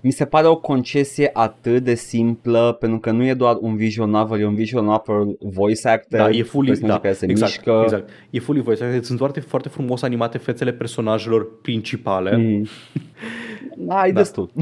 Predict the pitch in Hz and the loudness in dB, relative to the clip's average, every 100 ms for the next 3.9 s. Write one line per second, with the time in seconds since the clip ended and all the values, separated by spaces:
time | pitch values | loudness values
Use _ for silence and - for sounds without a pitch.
0 | - - - - 220 262 220 220 214 254 | -4 -8 -10 -2 2 2 2 -2 -8 -12
1 | 190 175 214 196 185 185 180 170 165 160 | -6 0 0 0 -2 -2 -2 0 -2 -2
2 | - 170 165 143 180 180 175 165 156 156 | -2 0 0 0 0 2 2 2 2 -2
3 | - 147 - 165 143 131 127 127 123 | -6 -8 -4 -4 -4 -2 -2 0 -2